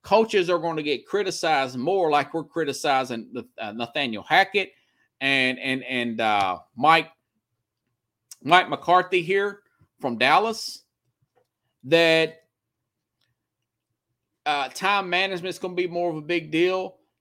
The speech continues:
Timeout usage is gonna be more of a big deal. Quarterback plays, 'cause you can't just run roughshod on people no more.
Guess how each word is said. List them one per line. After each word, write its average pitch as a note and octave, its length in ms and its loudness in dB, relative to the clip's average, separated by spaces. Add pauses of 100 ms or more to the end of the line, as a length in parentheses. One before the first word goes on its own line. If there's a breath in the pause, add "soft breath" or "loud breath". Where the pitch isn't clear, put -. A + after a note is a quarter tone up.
(160)
Timeout F3+ 680 2
usage F#3 440 -8
is D3+ 100 -12
gonna E3 200 -2
be E3+ 100 -2
more E3+ 300 -4
of D#3 80 -8
a D#3+ 60 -8
big D#3+ 340 -4
deal. F3 480 0 (220)
Quarterback F#3 760 0
plays, F3 380 0
'cause D#3+ 380 -4
you A3+ 100 -4
can't G3 340 -4
just E3 260 -4
run E3 200 -2
roughshod C#3+ 460 -2
on F2 100 -8
people - 260 -14
no E2 140 -16
more. - 260 -20